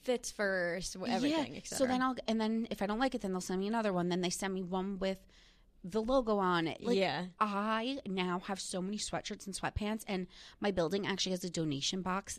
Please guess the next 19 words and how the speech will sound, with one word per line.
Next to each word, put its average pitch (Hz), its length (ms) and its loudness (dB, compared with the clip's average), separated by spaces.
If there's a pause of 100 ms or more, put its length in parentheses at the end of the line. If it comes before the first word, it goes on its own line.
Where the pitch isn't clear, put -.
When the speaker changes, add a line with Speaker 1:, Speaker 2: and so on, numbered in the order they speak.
(120)
Speaker 1:
Oh, 226 200 6
Speaker 2:
in 196 100 6
it. - 60 4
Speaker 1:
really? 202 260 2
Oh, 254 140 0
that's 196 240 0
actually 185 380 -4
so 175 180 -2
awesome. 190 340 -4
Speaker 2:
Yeah, 202 200 4
so 196 120 -2
yesterday 185 480 0
I 185 120 0
did 180 340 -4
two - 240 -2
garbage 156 360 0
bags 165 320 0 (100)
full 156 260 0
of, 156 160 -4